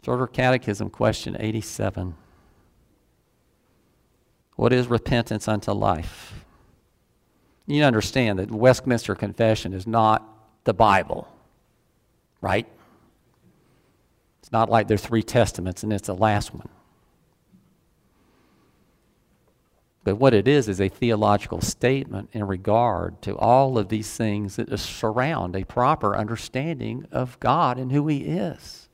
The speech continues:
It's a helpful, useful tool to us. But this is how the Shorter Catechism defines repentance.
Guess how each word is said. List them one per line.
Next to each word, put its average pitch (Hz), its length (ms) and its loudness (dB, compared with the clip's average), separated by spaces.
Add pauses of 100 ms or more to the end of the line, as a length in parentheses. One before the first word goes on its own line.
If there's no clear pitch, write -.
(1200)
It's - 120 -8
a 92 60 0
helpful, 170 680 2
useful 160 440 0
tool 180 380 0
to 90 300 -6
us. - 500 -14 (3750)
But 110 160 2
this 175 240 6
is - 140 -2
how 131 160 6
the 131 100 2
Shorter 127 380 4
Catechism 127 960 0 (1040)
defines 120 580 2
repentance. - 880 -4